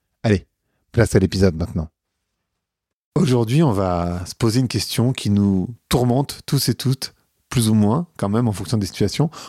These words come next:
On va se questionner sur le couple. Alors, comment on fait pour être prêt ? Le couple, c'est-il un passage obligé ? Euh,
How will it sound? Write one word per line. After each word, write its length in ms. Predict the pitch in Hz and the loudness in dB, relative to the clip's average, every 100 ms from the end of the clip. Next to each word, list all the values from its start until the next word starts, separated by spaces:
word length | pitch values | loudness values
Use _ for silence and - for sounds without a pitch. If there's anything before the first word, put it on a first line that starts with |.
| - | -4
On 80 | 101 | -2
va 100 | 104 | 0
se 80 | - | -2
questionner 340 | 127 - 151 | -2 2 2
sur 140 | 151 | 2
le 120 | 110 98 | 0 -2
couple. 320 | - 104 - - _ _ _ - - _ - | -2 -6 -8 -14 _ _ _ -20 -20 _ -8
Alors, 160 | - | -6
comment 220 | - 131 | -2 0
on 40 | 120 | 0
fait 160 | 143 | 0
pour 200 | 127 95 | -2 -2
être 100 | 104 | -4
prêt ? 440 | - - 113 110 95 - - - | -4 -2 0 -2 -4 -12 -20 -4
Le 100 | 110 | -4
couple, 220 | - 139 | 0 -2
c'est-il 300 | - 107 113 | -2 -2 0
un 220 | 95 90 90 - | 0 0 -2 -4
passage 320 | - 120 123 | -2 0 0
obligé ? 640 | 120 107 113 107 110 110 107 | 0 0 0 2 2 2 0
Euh, 260 | 104 101 95 | -2 -2 -4